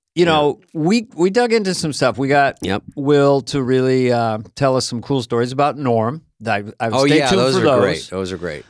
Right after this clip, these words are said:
Speaker 1: Um, we
Speaker 2: 'Cause
Speaker 1: talked
Speaker 2: Norm
Speaker 1: about
Speaker 2: was in
Speaker 1: his
Speaker 2: Jeopardy with him, and that's how that whole thing started.
Speaker 1: Yeah, and at S N L and stuff. And, um, we, we got some other details about Cowbell, which is
Speaker 2: Mm-hmm.
Speaker 1: everyone's <laughs> favorite sketch, and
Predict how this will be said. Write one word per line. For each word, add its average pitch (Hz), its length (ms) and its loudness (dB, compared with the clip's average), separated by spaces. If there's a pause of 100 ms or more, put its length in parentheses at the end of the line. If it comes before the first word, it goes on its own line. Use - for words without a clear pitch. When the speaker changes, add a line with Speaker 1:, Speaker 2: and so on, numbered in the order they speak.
(140)
Speaker 1:
Um, 113 580 2 (300)
we 123 160 2
Speaker 2:
'Cause 104 100 0
Speaker 1:
talked - 160 2
Speaker 2:
Norm 131 140 2
Speaker 1:
about 135 140 2
Speaker 2:
was 135 80 4
in 127 60 4
Speaker 1:
his 113 120 0
Speaker 2:
Jeopardy 123 420 2
with 110 180 2
him, 113 180 2
and 104 160 -2
that's 101 300 -2
how 110 80 0
that 98 100 0
whole 95 120 -2
thing 92 180 -4
started. 85 440 -6
Speaker 1:
Yeah, 147 400 2
and 127 160 -2
at 135 120 0
S 123 260 2
N 127 100 -4
L 110 220 -2
and 110 120 -8
stuff. 117 520 0
And, 123 380 0
um, 117 360 2
we, 156 380 0
we 139 180 -2
got 156 220 0
some 143 320 -2
other 151 320 2
details 131 520 -2
about 110 240 0
Cowbell, 101 680 -6
which 110 240 -6
is 127 160 -4
Speaker 2:
Mm-hmm. 190 80 -8
Speaker 1:
everyone's 113 340 -6
<laughs> - 20 -16
favorite 117 280 -4
sketch, - 500 -4
and 123 180 -2